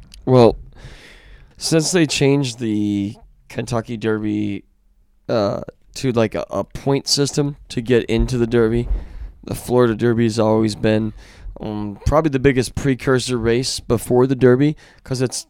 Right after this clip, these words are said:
just about a month or a month and a week before, so it's, like, a perfect time for, uh, a three-year-olds to get a nice bounce back after four or five weeks from a race and be ready to go for the Derby.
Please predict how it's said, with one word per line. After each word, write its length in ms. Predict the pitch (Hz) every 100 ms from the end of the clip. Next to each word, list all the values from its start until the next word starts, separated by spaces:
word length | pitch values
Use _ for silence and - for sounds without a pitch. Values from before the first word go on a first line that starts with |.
| -
just 300 | 135 190 -
about 300 | 151 147 147
a 40 |
month 380 | 123 120 131 135
or 140 | 117 110
a 40 |
month 300 | 107 110 113
and 80 | 110
a 60 |
week 280 | 107 113 120
before, 540 | 117 107 - 117 120 127 - - -
so 340 | - 139 127
it's, 140 | 117
like, 120 | - 120
a 60 |
perfect 380 | 113 131 120 104
time 340 | - 117 120 113
for, 380 | - 113 110
uh, 300 | 110 110 101
a 40 | 110
three-year-olds 640 | - 117 113 113 113 -
to 260 | - 107 - _ -
get 160 | 107
a 40 | 104
nice 240 | 104 107
bounce 340 | - 104 104 -
back 340 | 107 107 104
after 260 | 98 - 104
four 220 | - 120
or 40 |
five 300 | - 120 117
weeks 280 | 113 117 -
from 100 | 117
a 80 | 113
race 400 | 113 117 113 - - - - -
and 120 | 110
be 120 | 113
ready 240 | 110 113
to 80 | 110
go 180 | 117 120
for 120 | 117
the 60 | 110
Derby. 420 | 107 113 117 113